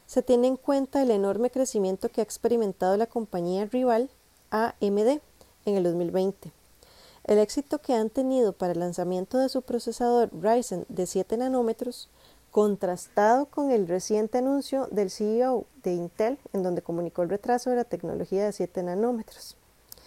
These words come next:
A pesar de esto, se sabe que Intel tiene una cuota de mercado más representativa en el segmento de C P Us,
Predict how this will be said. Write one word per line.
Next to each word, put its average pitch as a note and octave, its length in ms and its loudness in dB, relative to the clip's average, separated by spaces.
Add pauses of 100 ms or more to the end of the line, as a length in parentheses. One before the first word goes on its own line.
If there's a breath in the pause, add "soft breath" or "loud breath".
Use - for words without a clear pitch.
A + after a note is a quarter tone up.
(800 loud breath)
A - 220 6
pesar D4 320 4
de D4+ 240 4
esto, C#4 260 -2
se G3+ 140 -6
sabe F#3 240 2
que G#3+ 120 -2
Intel G3 300 0
tiene B3+ 200 0
una B3 100 0
cuota A3+ 340 0
de B3 60 4
mercado G#3 360 0
más A3+ 300 0
representativa A#3 960 2
en A3 120 0
el F#3+ 100 -2
segmento F3+ 500 -2
de G3+ 80 4
C - 140 -4
P A3+ 180 2
Us, C#4+ 240 0